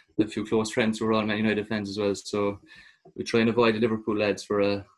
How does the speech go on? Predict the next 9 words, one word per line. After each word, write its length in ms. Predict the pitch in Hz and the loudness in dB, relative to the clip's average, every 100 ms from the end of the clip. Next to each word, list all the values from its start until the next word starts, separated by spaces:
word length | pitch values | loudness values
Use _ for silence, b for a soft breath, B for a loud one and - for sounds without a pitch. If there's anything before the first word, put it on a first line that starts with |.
| - | -18
a 60 | |
few 180 | 104 110 | -6 -2
weeks 260 | 107 107 - | -2 -2 -4
anyway. 300 | 104 101 110 | -2 -2 -4
So 320 | - - - - | -10 -10 -12 -10
we're, 220 | 98 - - _ _ _ _ _ | -10 -10 -14 _ _ _ _ _
we're 360 | 104 101 104 107 | -14 -6 0 0
lucky 220 | 110 113 | 0 -2
the, 460 | 110 107 107 107 | -2 -2 -2 -4